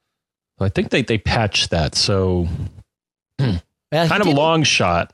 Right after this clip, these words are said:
Speaker 2: he didn't say what O S he was on, or at least I didn't have that
Speaker 1: Mm.
Speaker 2: part of his message here. So it's possible that he's on a prior version of the O S. I doubt it.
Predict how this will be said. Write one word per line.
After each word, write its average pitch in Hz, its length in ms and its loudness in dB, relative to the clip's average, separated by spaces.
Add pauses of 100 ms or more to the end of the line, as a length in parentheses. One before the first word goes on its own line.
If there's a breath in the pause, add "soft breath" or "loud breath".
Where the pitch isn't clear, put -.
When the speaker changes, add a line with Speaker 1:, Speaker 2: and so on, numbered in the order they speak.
(120)
Speaker 2:
he 185 80 0
didn't 349 260 0
say 247 300 2
what 220 260 0
O 170 300 0
S 160 260 2
he 131 180 0
was 90 280 0
on, 87 180 0
or 82 80 0
at 76 80 -2
least 113 180 -2
I 123 80 2
didn't 110 220 0
have 113 220 0
that 110 180 0
Speaker 1:
Mm. 107 160 -2
Speaker 2:
part 117 240 0
of 95 60 0
his 92 160 -2
message 98 360 0
here. 110 280 0
So 104 400 0
it's 208 260 -2
possible 151 720 0
that 113 140 0
he's 123 240 0
on 120 140 2
a 113 40 0
prior 123 480 -2
version 110 340 0
of - 20 0
the 87 100 0
O 87 80 0
S. 82 240 -2
I - 60 0
doubt 175 320 2
it. 95 200 -2